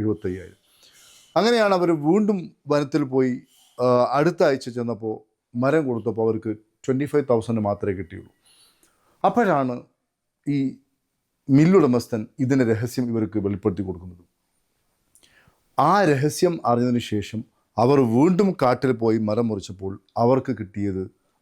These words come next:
അഞ്ച് ലക്ഷം രൂപ. അതായത് ഒരേ, ഒരേ ക്വാണ്ടിറ്റി സാധനങ്ങൾ കൊണ്ടുവന്ന് വ്യത്യസ്ത രൂപത്തിൽ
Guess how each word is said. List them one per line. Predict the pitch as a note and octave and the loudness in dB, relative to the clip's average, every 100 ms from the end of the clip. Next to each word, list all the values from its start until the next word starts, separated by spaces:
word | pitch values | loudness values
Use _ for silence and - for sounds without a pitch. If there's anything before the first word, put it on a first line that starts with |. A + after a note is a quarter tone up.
| _ - | _ -6
അഞ്ച് | G#2+ A2+ A2+ G2+ | 0 0 2 0
ലക്ഷം | - - G#2 - - | -4 -12 -12 -12 -20
രൂപ. | - - - _ _ _ _ _ _ _ _ _ _ C3+ | -20 -20 -20 _ _ _ _ _ _ _ _ _ _ 2
അതായത് | E3 E3+ F3 B3 A#3+ _ _ _ _ _ _ _ _ C3 | 2 4 2 0 -4 _ _ _ _ _ _ _ _ 2
ഒരേ, | D3+ D#3+ G3 G#3 A3+ A#3 A#3+ A#3+ F#3+ - _ _ C#3+ | 4 4 4 4 2 2 4 2 0 -8 _ _ 2
ഒരേ | D#3 G3 A#3 B3+ - - | 4 4 4 2 -2 0
ക്വാണ്ടിറ്റി | D#3 E3+ F#3 F#3 D#3+ F#3 D#3+ | 2 2 0 -4 -6 -8 -2
സാധനങ്ങൾ | C#3+ C3+ C#3+ D3 D3 C#3 | 2 2 0 -4 -6 -6
കൊണ്ടുവന്ന് | B2+ B2 A2+ G#2+ E3 _ _ _ _ C#3+ | -8 -6 -6 -6 -12 _ _ _ _ -2
വ്യത്യസ്ത | - G#3+ G3+ - G#3+ G3 | 0 0 0 0 0 2
രൂപത്തിൽ | D3+ D#3 D#3+ | 2 0 -2